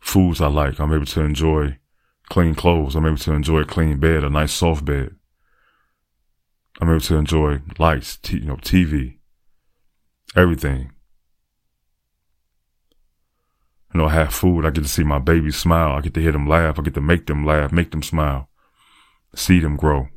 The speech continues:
And I want you to do the exact same. I want you to be happy. I want you to be excited about life.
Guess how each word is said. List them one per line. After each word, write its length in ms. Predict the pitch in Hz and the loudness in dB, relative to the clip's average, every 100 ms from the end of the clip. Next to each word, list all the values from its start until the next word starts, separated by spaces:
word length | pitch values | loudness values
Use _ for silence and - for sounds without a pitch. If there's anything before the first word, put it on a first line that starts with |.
| - - - _ - - - - _ _ _ _ _ - - _ _ _ _ _ - _ _ - - _ _ _ _ _ _ _ _ _ _ _ _ _ _ _ _ _ _ - | -20 -20 -20 _ -20 -20 -20 -20 _ _ _ _ _ -20 -20 _ _ _ _ _ -20 _ _ -20 -20 _ _ _ _ _ _ _ _ _ _ _ _ _ _ _ _ _ _ -2
And 120 | 82 | 0
I 40 | |
want 260 | 85 85 - | 2 0 0
you 80 | 95 | -2
to 60 | |
do 120 | 76 | 0
the 60 | 80 | 0
exact 320 | 73 80 78 | 2 2 0
same. 400 | - 87 80 67 - _ _ _ _ _ _ _ _ _ _ _ _ _ _ _ - | 0 0 0 -2 -10 _ _ _ _ _ _ _ _ _ _ _ _ _ _ _ -10
I 60 | 80 | -2
want 200 | 82 - | 0 2
you 80 | |
to 80 | 85 | 0
be 140 | 69 69 | 0 -2
happy. 480 | 73 87 - 69 71 | 2 2 0 -10 -6
I 60 | |
want 300 | 78 82 - | 0 0 0
you 80 | 92 | -4
to 120 | - | -4
be 360 | 71 80 76 - _ _ _ - _ _ _ _ _ _ - - | 0 2 2 -4 _ _ _ -20 _ _ _ _ _ _ -12 -2
excited 480 | 90 - 98 92 80 | -2 2 4 4 2
about 280 | 73 76 | 0 0
life. 440 | 71 85 80 - | 2 2 2 -6